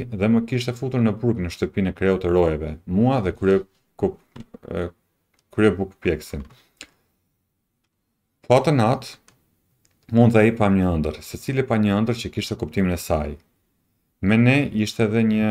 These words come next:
hebrej i ri, shërbëtor i krijuar të rojeve, ati i treguam ëndrat tona. Dhe ai na interpretoi, duke thënë secilit interpretimin e ëndrës së vet, dhe gjërat u zhvilluan pikërisht sipas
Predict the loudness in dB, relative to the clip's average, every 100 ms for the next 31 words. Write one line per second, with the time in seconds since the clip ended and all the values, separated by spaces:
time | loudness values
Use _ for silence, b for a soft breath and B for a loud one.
0 | -2 -4 2 4 4 2 0 -4 -8 _
1 | -14 -6 -4 -2 0 0 2 0 2 2
2 | 2 2 2 -2 -6 -8 _ -6 -4 -2
3 | -4 -2 -4 0 2 2 0 0 0 0
4 | -2 -2 -2 -2 -6 _ B B B B
5 | B -6 2 4 4 2 0 0 -2 -2
6 | -2 0 0 0 -4 -6 -2 -2 -2 -6
7 | -6 -4 -2 0 -2 -4 -2 -2 -2 -2
8 | 0 0 -2 -4 -6 -2 -2 -4 -18 -8
9 | -6 -2 0 0 -2 -4 -2 0 0 -2
10 | -2 0 -2 -6 -12 -6 -6 -2 -4